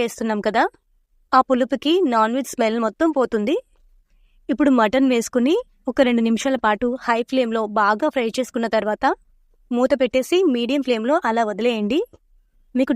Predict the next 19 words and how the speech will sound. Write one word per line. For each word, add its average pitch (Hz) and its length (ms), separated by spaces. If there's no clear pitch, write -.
టైమ్ 240 260
ఉన్నట్లయితే 247 500
సిమ్లో 254 400
పెట్టేసి 240 380
పది 214 200
నిమిషాల 254 380
పాటు 220 240
అలా 214 220
వదిలేశారంటే 208 640
ఈ 277 100
స్టేజ్లోనే 254 500
మటన్ 262 300
ఎయిటీ 254 260
పర్సెంట్ 247 320
వరకు 233 260
కుక్ 226 200
అయిపోతుంది. 214 460
ఇప్పుడు 269 280
దీంట్లో 233 300